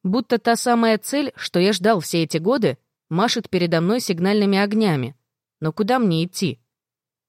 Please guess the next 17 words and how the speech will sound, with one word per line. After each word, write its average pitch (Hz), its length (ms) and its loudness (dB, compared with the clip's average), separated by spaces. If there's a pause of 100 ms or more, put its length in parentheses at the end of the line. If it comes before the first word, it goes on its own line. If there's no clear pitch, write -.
(140)
Я 170 160 -2
хорошо 214 340 0
готовлю, 247 480 0
поэтому 190 460 0
теперь 202 320 -2
на 185 80 0
галактике. 139 720 -4 (480)
Возможность 208 580 0
бывать 180 340 0
на 170 100 -2
обеих 165 340 -2
планетах 165 480 -2
повышает 165 480 -2
шансы 165 360 -4
её 147 180 -2
встретить. 147 600 -6 (1160)
Романтик. 143 760 -2